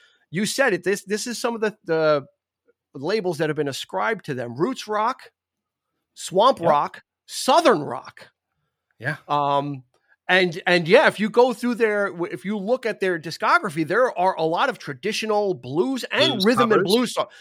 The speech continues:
Speaker 2: Yep.
Speaker 1: and rhythm and blues covers that they do
Speaker 2: That's
Speaker 1: as
Speaker 2: right.
Speaker 1: well.
Speaker 2: Yep.
Speaker 1: I Put a Spell on You, Susie Q.
Speaker 2: Yep.
Speaker 1: Um,
Speaker 2: Little
Speaker 1: you know,
Speaker 2: Ray
Speaker 1: uh,
Speaker 2: Charles, a little,
Speaker 1: yeah.
Speaker 2: yeah.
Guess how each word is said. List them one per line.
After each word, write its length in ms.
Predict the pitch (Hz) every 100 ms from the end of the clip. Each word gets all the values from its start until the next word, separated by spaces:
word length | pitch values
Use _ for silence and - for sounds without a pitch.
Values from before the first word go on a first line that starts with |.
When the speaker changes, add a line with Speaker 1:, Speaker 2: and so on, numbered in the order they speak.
| 120
Speaker 2:
Yep. 100 | 156
Speaker 1:
and 140 | 180
rhythm 260 | 214 285 247
and 120 | 170
blues 240 | 151 135
covers 380 | - 127 113 117
that 120 | 120
they 100 | 113
do 140 | 110 117
Speaker 2:
That's 140 | 113
Speaker 1:
as 40 |
Speaker 2:
right. 100 | 175
Speaker 1:
well. 220 | 175 117 - _ _
Speaker 2:
Yep. 120 | 131
Speaker 1:
I 40 | 151
Put 180 | - 156
a 20 |
Spell 460 | - - 240 247
on 180 | 196 170
You, 200 | 156 139
Susie 400 | 120 233 240 180
Q. 580 | 170 - 262 196 151 127 - _ _
Speaker 2:
Yep. 260 | 98 135 -
Speaker 1:
Um, 640 | 143 131 131 123 123 123 _ _ _ _ _ _ -
Speaker 2:
Little 120 | 120
Speaker 1:
you 60 | 165
know, 80 | 156
Speaker 2:
Ray 80 | 107
Speaker 1:
uh, 60 |
Speaker 2:
Charles, 540 | 151 160 175 170 165 131
a 40 |
little, 300 | 117 120 113
Speaker 1:
yeah. 140 | 147 294
Speaker 2:
yeah. 300 | 143 101